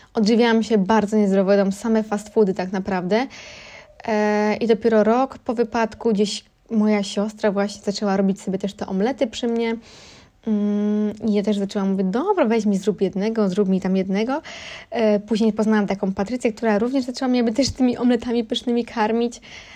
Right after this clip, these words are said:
E, zaczęłam właśnie chyba mieć Instagrama, gdzieś tam takie dziewczyny mi się zaczęły pojawiać, które też właśnie gotowało sobie zdrowie i mówię, „Też zacznę tak sobie po prostu zdrowiej gotować”. Więc to tak naprawdę działo się z delikatnej może inspiracji,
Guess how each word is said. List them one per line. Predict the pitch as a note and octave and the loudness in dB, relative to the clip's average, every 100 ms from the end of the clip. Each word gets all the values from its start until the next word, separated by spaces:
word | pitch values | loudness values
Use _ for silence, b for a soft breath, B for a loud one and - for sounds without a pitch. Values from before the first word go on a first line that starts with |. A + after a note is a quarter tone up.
| B B - | B B -12
E, | A#3+ A#3 A3+ A3+ A3+ G#3+ G#3+ _ _ _ _ _ _ _ | -6 -2 -2 0 -2 -4 -12 _ _ _ _ _ _ _
zaczęłam | G#3+ G#3+ B3 B3 A#3 | -6 -4 0 0 2
właśnie | G#3+ G#3+ G#3+ G#3+ | 2 2 0 0
chyba | G3+ | 2
mieć | G3 G3 | 0 -2
Instagrama, | G3+ F3 - E3 F#3 F#3+ A#3+ D4 D4+ D4+ | -4 -4 -4 -2 0 0 0 -2 -2 -2
gdzieś | A#3 G#3+ G#3+ | 2 2 2
tam | G#3 G#3 G#3 G3 | -2 0 0 0
takie | G#3 G3+ | -6 -4
dziewczyny | G3+ G3+ G#3+ | -2 0 0
mi | G3 | 0
się | F#3+ F#3 | -2 -4
zaczęły | - F#3 | -2 -2
pojawiać, | F#3 F#3 G3+ A3+ A3 A3 B B B B B B B B _ _ _ _ - | -2 0 2 2 0 -2 B B B B B B B B _ _ _ _ -18
które | - G#3+ G3+ | 0 2 2
też | G#3 G#3 | 0 0
właśnie | G3+ F#3+ F#3+ | 0 -2 -4
gotowało | G3 G3+ G3 F#3+ | -2 0 2 2
sobie | F#3+ F#3 F3+ | 2 -2 -2
zdrowie | F3+ A#3 D4+ C#4+ | 0 -2 2 2
i | |
mówię, | C4 A#3 A3+ | 2 2 0
„Też | B3+ D4 C4 | 2 0 2
zacznę | A#3+ - | -4 -2
tak | A3+ A3 | -4 -2
sobie | G3 | -6
po | F#3+ | -4
prostu | - G3 F#3+ | -6 -4 -6
zdrowiej | F3 F#3+ | -4 -2
gotować”. | F#3 - - F#3 | -2 -4 -8 -4
Więc | G3+ A3+ - | 0 -2 -2
to | F4 G4+ | -6 -2
tak | F#4 E4 | -2 -2
naprawdę | C#4+ D4+ A#3+ | 0 2 4
działo | C4+ C4 | 4 2
się | C4 A3 | 0 -4
z | G#3 | 0
delikatnej | G#3 A#3 A#3 A#3 A#3 | 2 2 2 0 4
może | G#3+ G#3 | 4 2
inspiracji, | G#3 A3 G3+ G3 F#3 A#3+ - D#4+ | 0 -2 0 -2 0 -4 -2 -2